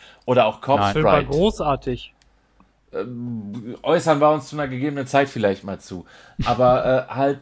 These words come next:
Speaker 1: diese ganzen Filme, Charlie, ähm, Nightmare Before Christmas, war auch keine Comedy.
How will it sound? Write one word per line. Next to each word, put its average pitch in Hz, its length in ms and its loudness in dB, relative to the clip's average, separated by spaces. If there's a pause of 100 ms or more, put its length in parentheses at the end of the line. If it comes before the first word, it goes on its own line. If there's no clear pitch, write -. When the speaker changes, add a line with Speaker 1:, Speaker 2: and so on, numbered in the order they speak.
Speaker 1:
diese 120 320 -8
ganzen 139 380 -4
Filme, 156 360 -6
Charlie, 107 840 0
ähm, 101 640 -6 (340)
Nightmare 117 440 2
Before 113 320 -2
Christmas, 123 520 -4
war 101 140 4
auch 120 220 0
keine 123 260 -6
Comedy. 90 640 -6